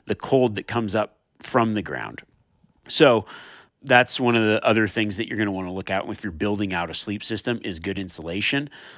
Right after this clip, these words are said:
layer or a good pad. They've also got, I just noticed too, they're, they actually sell the sleeping pads. They're, they're the Thermarest Neo Air, like the Neo Air X Light's what I use,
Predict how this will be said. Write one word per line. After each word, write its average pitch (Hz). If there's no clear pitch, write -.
layer 131
or 92
a 90
good 87
pad. 98
They've 110
also 135
got, 120
I 110
just 110
noticed 104
too, 98
they're, 101
they 110
actually 143
sell 98
the 87
sleeping 85
pads. 82
They're, 98
they're 90
the 85
Thermarest 101
Neo 107
Air, 92
like 87
the 90
Neo 95
Air 78
X 95
Light's 90
what 87
I 76
use, 98